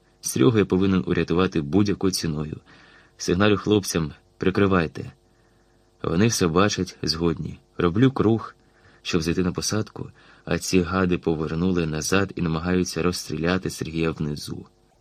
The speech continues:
Наші їм навперейми. Я ще роблю круг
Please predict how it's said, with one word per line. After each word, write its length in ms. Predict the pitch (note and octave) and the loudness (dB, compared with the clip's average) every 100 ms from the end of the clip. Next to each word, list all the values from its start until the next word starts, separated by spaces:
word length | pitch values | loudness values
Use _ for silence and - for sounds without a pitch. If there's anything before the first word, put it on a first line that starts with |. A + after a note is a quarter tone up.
| _ - | _ -6
Наші 500 | D2+ F2+ G#2 - E2+ | 0 2 2 0 0
їм 280 | F2 F2 D#2 | 2 0 -2
навперейми. 920 | E2 D#2+ E2 - E2 E2+ F2 D#2+ E2 - _ _ _ _ _ _ _ _ _ | -4 -6 -6 -8 -4 -2 -2 -4 -8 -12 _ _ _ _ _ _ _ _ _
Я 140 | F2+ | -2
ще 200 | F2+ - | 0 2
роблю 400 | F#2+ E2+ E2+ E2+ E2 _ - | 0 0 -2 -4 -6 _ -4
круг 420 | - G#2 G2+ | 2 2 2